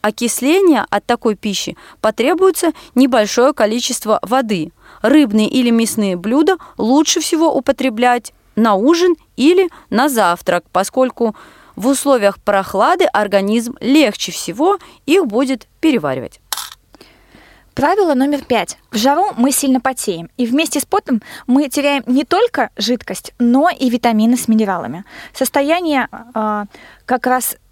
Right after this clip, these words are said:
Speaker 2: делает нас вялыми и уставшими. Чтобы не допустить такого состояния, рекомендуется употреблять пищу, богатую витаминами. То есть ешьте овощи, фрукты,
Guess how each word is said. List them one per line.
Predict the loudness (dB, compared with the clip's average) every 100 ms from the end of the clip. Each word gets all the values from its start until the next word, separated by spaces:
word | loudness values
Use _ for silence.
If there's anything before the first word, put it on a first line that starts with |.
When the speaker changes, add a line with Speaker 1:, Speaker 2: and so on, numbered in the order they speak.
| _
Speaker 2:
делает | -2 0 2 0
нас | -2 -2 -4
вялыми | -2 0 2 2 2
и | 0
уставшими. | -2 0 -2 -2 -4 -4 -6 -14
Чтобы | -6 -2 0 0
не | 0
допустить | 0 -4 -4 -4
такого | -2 -2 -2 -2
состояния, | -2 -2 -2 0 0
рекомендуется | 0 0 2 2 0 0 -2
употреблять | -4 -2 -2 -2 0 0 -2
пищу, | -6 -6 -4 -2
богатую | -2 -2 -2 -4
витаминами. | -4 -2 -4 -6 -10 -2
То | 0 0
есть | -2 -12 -10
ешьте | -4 0 0 -2 -2 -4 -4 -8 -20 _
овощи, | 0 2 2 -2 -4 -6 -8
фрукты, | -10 -4 0 0 -2 -4 -4